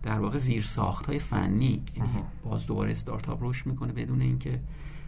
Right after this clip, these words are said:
Speaker 1: روی زیرساخت‌های مختلف فنیش کار کرده باشه، از پلتفرم نرم افزاری که استفاده می‌کنه، زیرساخت‌های سخت افزاری، غیره و غیره، همه باید به هر حال به یه تناسب رشد بکنه.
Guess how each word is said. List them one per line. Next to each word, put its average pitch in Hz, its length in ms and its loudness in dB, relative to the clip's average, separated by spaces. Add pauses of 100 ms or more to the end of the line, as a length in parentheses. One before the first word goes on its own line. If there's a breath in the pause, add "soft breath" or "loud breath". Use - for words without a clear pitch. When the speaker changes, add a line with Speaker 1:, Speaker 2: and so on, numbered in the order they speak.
(160 loud breath)
Speaker 1:
روی 117 320 -2
زیرساخت‌های 110 560 -2
مختلف 113 460 0
فنیش 127 640 0
کار 104 240 2
کرده - 360 -2
باشه، - 280 -6 (440 loud breath)
از 104 400 -2
پلتفرم 117 480 -2
نرم 113 260 -2
افزاری - 340 -4
که 107 140 -4
استفاده - 440 -4
می‌کنه، 107 440 -2
زیرساخت‌های - 540 -4
سخت - 320 -4
افزاری، - 520 -4 (680 loud breath)
غیره 104 220 0
و 98 80 0
غیره، 104 240 -2
همه 110 280 2
باید 110 500 0 (200 loud breath)
به 110 60 -4
هر 98 100 0
حال 110 140 0
به 107 100 2
یه 107 240 2
تناسب 101 760 2 (340)
رشد - 280 -2
بکنه. - 300 -4